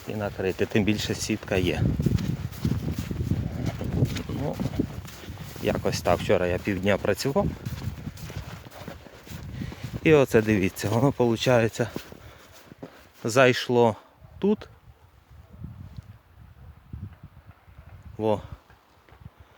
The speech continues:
Пішло, пішло собі до ополоночки, нирнуло,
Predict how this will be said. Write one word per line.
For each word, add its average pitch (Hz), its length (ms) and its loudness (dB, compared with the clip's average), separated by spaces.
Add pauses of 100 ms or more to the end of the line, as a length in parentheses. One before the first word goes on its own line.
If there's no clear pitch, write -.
(220)
Пішло, 151 360 2
пішло 262 400 -2
собі 160 380 0 (720)
до 139 180 6
ополоночки, 170 760 2 (180)
нирнуло, 175 580 4